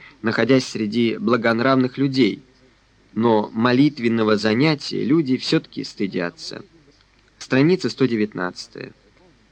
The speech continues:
Это мы приводим здесь лишь как наблюдение, и притом не относящееся к религии. Чем праведнее человек, тем более он будет испытывать стыд,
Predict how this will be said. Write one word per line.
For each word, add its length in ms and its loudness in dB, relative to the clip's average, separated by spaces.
Это 260 2
мы 160 4
приводим 600 2
здесь 360 0
лишь 200 0
как 220 0
наблюдение, 840 0
и 100 -6
притом 500 0
не 120 0
относящееся 760 -2
к 120 -16
религии. 640 -6
Чем 200 0
праведнее 640 2
человек, 580 -2
тем 180 0
более 320 6
он 200 4
будет 300 0
испытывать 540 0
стыд, 440 -2